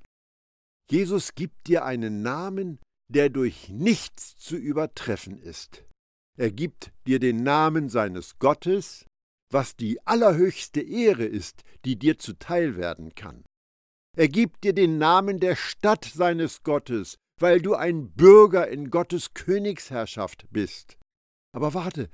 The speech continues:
da kommt noch mehr. Jesus gibt dir seinen Namen.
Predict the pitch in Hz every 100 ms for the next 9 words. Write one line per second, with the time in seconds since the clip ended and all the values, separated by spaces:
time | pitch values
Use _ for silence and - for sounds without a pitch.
0 | _ - 117 - 160 - 147 127 139 190
1 | 127 - _ _ _ _ _ - 143 175
2 | 165 175 - 170 151 - 165 147 - 117
3 | 170 196 226 170 107 95 90 98 104 95